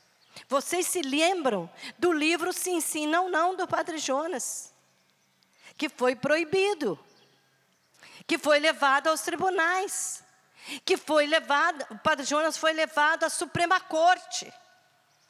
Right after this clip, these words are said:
E ele fez assim um escarcéu, fez, se fez de vítima? Não. Pôs a comunidade pra orar. Silenciou-se.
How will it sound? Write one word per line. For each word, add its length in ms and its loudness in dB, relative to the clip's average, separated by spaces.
E 200 2
ele 280 2
fez 440 -2
assim 240 -2
um 60 -2
escarcéu, 1120 -2
fez, 280 -6
se 140 -6
fez 320 -4
de 120 -6
vítima? 840 -6
Não. 760 -2
Pôs 220 -2
a 80 -2
comunidade 760 0
pra 220 0
orar. 540 0
Silenciou-se. 1400 0